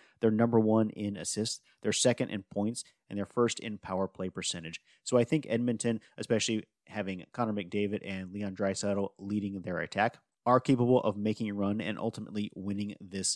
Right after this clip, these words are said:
division. Now, they will have some points to make up. They're currently ten points behind Vegas in the division standings, just under halfway through the season.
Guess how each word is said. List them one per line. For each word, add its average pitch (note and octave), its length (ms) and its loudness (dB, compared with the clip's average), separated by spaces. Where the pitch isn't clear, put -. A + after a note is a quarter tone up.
division. E2+ 460 -10
Now, A2+ 80 6
they A#2 100 8
will C3+ 140 10
have C3 160 6
some A2+ 140 0
points A#2+ 220 0
to A#2+ 60 -4
make G#2+ 200 2
up. A#2 120 2
They're A2 140 2
currently A2 380 0
ten A2 320 -4
points G#2+ 380 -2
behind F#2+ 600 -6
Vegas F#2+ 440 -4
in F#2+ 300 -8
the F#2 80 -12
division F#2 360 -6
standings, F2+ 520 -10
just - 300 0
under G#2+ 300 0
halfway G2 460 -2
through G2 200 -8
the F2 120 -10
season. F#2+ 420 -10